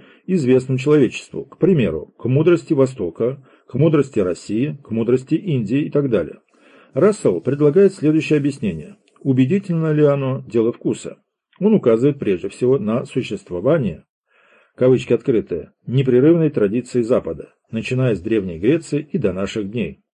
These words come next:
кавычки закрыты. Исследование этой традиции, по его словам, трудно исполнимая задача,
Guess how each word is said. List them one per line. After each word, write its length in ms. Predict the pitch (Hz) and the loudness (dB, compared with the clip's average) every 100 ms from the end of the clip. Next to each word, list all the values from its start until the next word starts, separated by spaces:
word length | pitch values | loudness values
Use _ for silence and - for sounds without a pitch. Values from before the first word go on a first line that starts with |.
| _ _ | _ _
кавычки 380 | - 120 101 - | 0 0 0 -4
закрыты. 480 | 104 123 110 - - _ _ _ - | -6 -2 -4 -6 -18 _ _ _ -8
Исследование 580 | 127 151 214 175 147 131 | -4 2 4 4 2 0
этой 240 | 160 143 | 0 0
традиции, 540 | - 95 95 170 - 127 | 0 -2 -2 -2 -2 0
по 100 | 107 | 2
его 240 | 131 160 | 4 2
словам, 520 | - 92 104 151 165 _ - | 0 -2 0 0 -4 _ -2
трудно 360 | 202 170 127 | 2 2 0
исполнимая 680 | 160 170 - 165 170 156 143 | -4 -6 -2 0 0 0 0
задача, 560 | 147 185 139 - - | 2 2 0 -2 -14